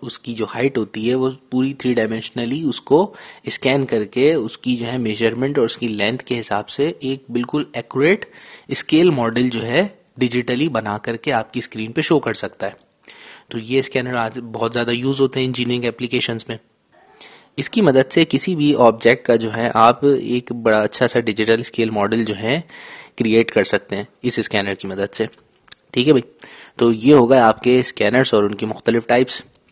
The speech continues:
अब जो अगला हमारे पास जो इनपुट डिवाइस है, है माइक्रोफोन। यानी कि देखें मैं अपना ऑडियो लेक्चर कैसे रिकॉर्ड कर रहा हूँ, मैं ये माइक्रोफोन के ऊपर जो है अब बोल रहा हूँ और जो है ये मेरी साउंड को जो है डिजिटल सिग्नल्स में कंप्यूटर के अंदर सेव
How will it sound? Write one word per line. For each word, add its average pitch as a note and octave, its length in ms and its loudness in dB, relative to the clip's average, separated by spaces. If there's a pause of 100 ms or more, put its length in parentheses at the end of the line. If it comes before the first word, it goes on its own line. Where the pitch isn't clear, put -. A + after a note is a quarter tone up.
(580)
अब D3+ 160 0
जो D#3+ 140 6
अगला D#3+ 300 6
हमारे B2+ 320 6
पास A2+ 260 4
जो A#2 520 8
इनपुट A#2 420 4
डिवाइस A2 420 8
है, A2 200 6 (480)
है C#3+ 100 -4
माइक्रोफोन। A2+ 640 -4 (1040)
यानी G#2+ 220 -2
कि G#2+ 220 0
देखें A2 280 -2
मैं A2 160 -2
अपना G#2+ 380 -6
ऑडियो G#2 280 2
लेक्चर A2+ 260 -2
कैसे A2+ 240 0
रिकॉर्ड A#2 300 4
कर A2 160 -2
रहा A#2 80 -2
हूँ, A2+ 100 -2
मैं G#2 180 -2
ये G#2+ 200 -4
माइक्रोफोन G#2 640 -6
के G#2 140 -6
ऊपर A2+ 260 -4
जो G#2 140 -4
है C3+ 240 -2 (420)
अब G2+ 300 -10
बोल A2+ 260 2
रहा D#3+ 80 8
हूँ D#3 180 2
और A2 160 4
जो G#2+ 100 -2
है A2+ 80 -2
ये A#2+ 140 -2
मेरी A2 220 -2
साउंड C#3+ 380 -2
को B2+ 140 0
जो G#2+ 120 -2
है C3+ 220 -6
डिजिटल A#2 400 -2
सिग्नल्स A2+ 480 -4
में C#3 160 0
कंप्यूटर G#2+ 460 -4
के A#2 100 -8
अंदर A2+ 200 -2
सेव G3 220 6